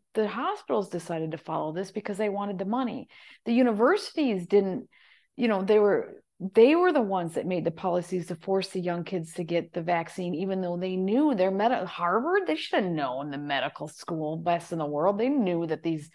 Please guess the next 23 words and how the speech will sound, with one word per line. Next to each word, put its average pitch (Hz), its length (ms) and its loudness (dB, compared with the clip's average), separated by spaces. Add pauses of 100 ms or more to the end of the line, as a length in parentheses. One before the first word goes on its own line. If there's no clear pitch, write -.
(280)
what 190 480 2
the 170 220 2
studies 170 420 -4
were 170 80 -2
coming 165 360 -6
out 143 180 -4
with, 208 200 -4
and 240 160 2
they 269 120 6
still 220 580 0 (420)
told 180 300 0
them 175 200 -2
to 185 100 -4
get 196 200 0
it. - 220 -2
So 208 400 6 (460)
they're 220 480 2
what, 220 260 -2
the 185 160 2
ones 165 280 0
making. 151 320 -4
So 214 200 0
is, 190 340 0